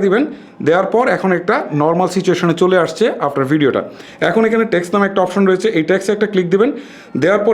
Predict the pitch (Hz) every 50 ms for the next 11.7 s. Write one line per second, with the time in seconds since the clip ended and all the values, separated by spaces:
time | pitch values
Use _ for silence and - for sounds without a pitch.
0 | 208 202 208 208 208 208 208 202 202 202 214 233 269 - - - - - 160 170
1 | 175 180 180 180 180 - 220 175 - - - - - 180 170 202 196 190 202 190
2 | 196 170 156 151 165 175 214 277 302 - - - - - 170 175 180 220 208 196
3 | 190 196 196 180 180 180 180 190 165 151 151 151 175 170 - 202 196 208 190 180
4 | 202 190 202 233 269 - - - - - - - 147 151 180 170 165 160 151 151
5 | 156 165 175 180 185 196 196 196 220 214 247 269 320 - - - - - - -
6 | - 139 151 185 - - 160 185 196 214 208 - 175 156 135 120 - 113 104 101
7 | 104 131 165 - 139 - - - - - - - - - 160 170 220 214 202 185
8 | 226 233 226 226 226 226 202 196 190 - 202 180 214 214 220 190 165 151 151 208
9 | 247 302 - - - 170 180 190 196 214 196 208 190 196 196 165 151 160 170 180
10 | 185 196 202 196 196 208 196 208 220 269 311 240 175 180 190 185 156 165 156 139
11 | - - 127 104 110 101 101 107 147 170 180 175 170 175